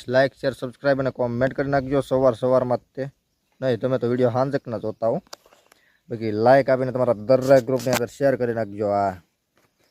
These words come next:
અને વીડિયો ફૂલ ક્વોલિટીમાં અને છેલ્લે સુધી જોજો, મજા આવશે આજ તમને. આમ મજા આવે એવો જ આપણે વીડિયો બનાવીએ છીએ. બાકી કાંઈ સજેશન બજેશન હોય તો કોમેન્ટ કરતા રહેજો.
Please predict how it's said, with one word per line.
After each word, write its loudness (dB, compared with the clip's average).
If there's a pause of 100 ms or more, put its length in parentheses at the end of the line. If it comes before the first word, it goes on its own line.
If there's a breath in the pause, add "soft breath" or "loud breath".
અને -8
વીડિયો -2
ફૂલ -2
ક્વોલિટીમાં 0
અને 0
છેલ્લે 2
સુધી 2
જોજો, 2
મજા 4
આવશે 0
આજ -2
તમને. -10
આમ -6
મજા 0
આવે 2
એવો 0
જ -4
આપણે -2
વીડિયો -6
બનાવીએ -6
છીએ. -8 (1300)
બાકી -2 (300)
કાંઈ -4
સજેશન 0
બજેશન -2
હોય 2
તો -4
કોમેન્ટ -4
કરતા -2
રહેજો. -2